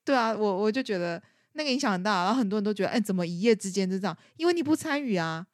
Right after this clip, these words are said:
你不参与的话，你怎么能怪别人改写了你的未来？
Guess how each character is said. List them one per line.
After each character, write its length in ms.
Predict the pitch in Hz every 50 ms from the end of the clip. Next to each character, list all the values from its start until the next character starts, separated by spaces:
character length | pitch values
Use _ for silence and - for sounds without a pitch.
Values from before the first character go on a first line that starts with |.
| _ -
你 100 | 226 220
不 100 | 262 277
参 220 | - 262 254 254
与 100 | 247 214
的 140 | 190 185 185
话， 120 | 220 226
你 180 | 196 180 170 160
怎 180 | - - 160
么 80 | 151 156
能 160 | 160 156 156 165
怪 160 | - 226 214 190
别 200 | 170 175 160 151
人 220 | 147 147 151 151 -
改 200 | - 151 151 151
写 280 | 175 - - 175 139 135
了 100 | 131 131
你 180 | 135 131 127
的 120 | 120 135 135
未 240 | 147 147 135 117 92
来？ 180 | 76 - 175